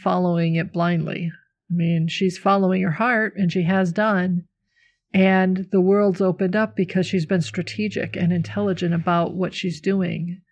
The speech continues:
She's been clear about her intentions. She's had her why,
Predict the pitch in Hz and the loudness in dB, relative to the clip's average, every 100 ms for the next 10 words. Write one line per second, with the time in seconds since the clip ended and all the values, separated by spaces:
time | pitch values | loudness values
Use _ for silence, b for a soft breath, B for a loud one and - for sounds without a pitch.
0 | _ - 185 175 170 - 202 196 185 - | _ -4 -2 0 -2 -2 0 2 2 0
1 | 160 156 160 160 - 165 175 165 160 180 | -2 0 2 0 -2 -2 -2 0 -2 -2
2 | 175 170 156 156 180 - 185 180 185 175 | -2 -4 -8 -4 -6 -2 -4 -2 -2 0
3 | 180 180 165 165 165 | 0 0 0 -2 -6